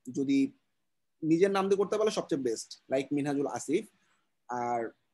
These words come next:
অনেকে freelancer বা এরকম word use করে, এটা আসলে নিজেদের personal choice, but এখানেও আসলে narrow down করা। তুমি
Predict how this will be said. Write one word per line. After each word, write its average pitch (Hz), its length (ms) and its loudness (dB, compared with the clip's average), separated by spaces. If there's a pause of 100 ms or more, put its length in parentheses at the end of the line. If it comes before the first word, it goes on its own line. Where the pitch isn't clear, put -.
(200)
অনেকে 170 420 2
freelancer 165 560 2
বা 156 200 4
এরকম 151 360 0
word 143 200 4
use 147 220 0
করে, 233 260 4
এটা 196 140 2
আসলে 190 200 -2
নিজেদের 170 240 2
personal 160 420 -2
choice, 156 400 -2
but 139 160 2 (500)
এখানেও 196 280 2
আসলে 190 300 2
narrow 156 260 6
down 117 280 0 (100)
করা। 107 180 0
তুমি 151 320 -2